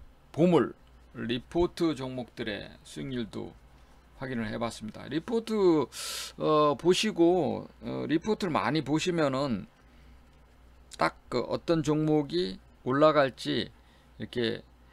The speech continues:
에, 필이 이제 오게 돼 있죠. 왜냐면은 계속 하다 보면은, 어, 어떤 리포트 내용이 나오면 주가 상승률이 좋다는 거를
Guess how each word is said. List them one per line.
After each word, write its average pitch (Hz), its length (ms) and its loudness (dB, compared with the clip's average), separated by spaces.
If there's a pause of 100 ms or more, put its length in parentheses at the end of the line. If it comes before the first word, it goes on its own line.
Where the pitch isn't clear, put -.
(460)
에, 98 500 -10
필이 208 420 4
이제 104 460 -2 (240)
오게 139 260 -2
돼 113 200 -2
있죠. 92 380 -12 (140)
왜냐면은 101 520 -10
계속 104 560 -6 (380)
하다 143 260 0
보면은, 110 540 -6 (600)
어, 95 340 -14
어떤 156 580 -2
리포트 143 800 -6
내용이 117 480 -2
나오면 107 560 -4
주가 - 260 -10
상승률이 123 680 -10
좋다는 120 440 -6
거를 110 360 -8